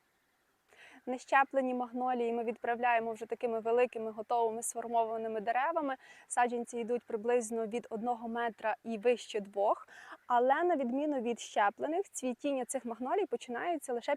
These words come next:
після п'ятого року. Хочу зазначити, що є магнолія з різним терміном цвітіння. Деяка магнолія відцвіла, ось ця магнолія зараз в бутонах, квіточки якраз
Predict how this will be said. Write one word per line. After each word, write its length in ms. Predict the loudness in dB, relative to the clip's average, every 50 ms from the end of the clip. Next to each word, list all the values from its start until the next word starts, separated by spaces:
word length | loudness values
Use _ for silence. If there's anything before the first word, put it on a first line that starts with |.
| -2
після 280 | -4 -6 -6 -4 -4 -4
п'ятого 460 | 0 2 2 2 2 -2 -6 -6 -6
року. 360 | -4 -4 -6 -8 -10 -16 -20 -20 _ _ _ _ -20 -20 -20 _
Хочу 260 | _ -4 -4 -2 -2
зазначити, 540 | 0 0 0 0 0 0 -2 -2 -2 -4 -4
що 180 | -4 -6 -6 -4
є 140 | -2 -2 -2
магнолія 460 | -2 -2 -2 -2 0 2 2 2 2
з 60 | 0
різним 320 | -2 -2 -2 -2 -4 -4
терміном 440 | -2 -2 -2 -2 -2 -4 -6 -6 -6
цвітіння. 520 | -8 -8 -10 -10 -8 -8 -6 -6 -6 -6 -8 -10 -16 -20 -20 _
Деяка 340 | 2 4 4 4 4 2 2
магнолія 520 | 0 0 0 0 0 0 2 2 0 0
відцвіла, 640 | -2 -4 -6 -6 -6 -2 2 2 4 4 6 6 4
ось 180 | 4 2 -4 -4
ця 140 | -2 -2 0
магнолія 500 | 0 -2 -2 -2 -2 0 2 2 2 2
зараз 320 | 4 2 2 2 2 -2
в 60 | -6
бутонах, 500 | -8 -8 -4 0 0 0 2 0 -2 -6 -8
квіточки 440 | _ -8 -8 -8 -8 -6 -2 -2
якраз 380 | 0 0 2 4 4 4 4 0